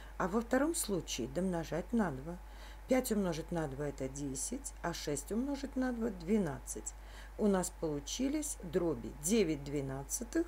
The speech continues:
и десять двенадцатых. Последний пример.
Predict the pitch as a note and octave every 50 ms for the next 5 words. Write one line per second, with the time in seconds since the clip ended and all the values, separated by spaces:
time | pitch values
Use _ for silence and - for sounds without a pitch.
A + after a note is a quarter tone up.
0 | - - - - - - - - - A#3 A3 E3+ C#3 C3+ D3+ E3+ G3 F#3+ - -
1 | C#4 C4+ - - - - D3+ D#3 F#3 G3+ F3 E3 C#3+ C3 A#2+ - - - - -
2 | - - - - - - - - - - - - - - - - - - - -
3 | - - - - - - - - - - - - - - - - - - - C#4+
4 | C#4+ - - C#4 C4+ - - E3+ C#3+ - - - D3 C#3 C3+ B2+ A#2+